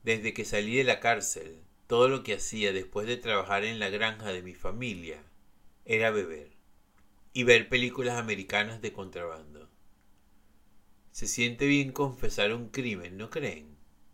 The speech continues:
Unas películas viejas de mi padre, traídas en secreto del oeste, que veían en su viejo proyector. Mi favorita era una sobre mafiosos italianos en Chicago.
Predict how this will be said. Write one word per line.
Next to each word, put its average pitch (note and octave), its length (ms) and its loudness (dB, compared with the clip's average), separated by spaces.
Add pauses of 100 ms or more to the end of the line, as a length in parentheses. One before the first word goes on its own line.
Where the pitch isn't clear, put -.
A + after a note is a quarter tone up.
(1300)
Unas C#3 280 -4
películas B2 540 0
viejas A#2+ 320 0
de B2 80 0
mi G2+ 140 -6
padre, F2 680 2 (460)
traídas A2+ 420 4
en C3+ 100 0
secreto G2+ 500 -2
del A2 200 0
oeste, G#2+ 640 -4 (480)
que A#2 160 4
veían B2 540 0
en B2 120 -6
su A2 200 -2
viejo A2 280 -4
proyector. E2+ 720 -6 (960)
Mi A2 160 -8
favorita G2+ 800 2 (300)
era A#2 240 8
una C3+ 240 4
sobre A#2+ 340 2
mafiosos A2 540 0
italianos G#2 580 0
en A2+ 140 -8
Chicago. D#2 680 -12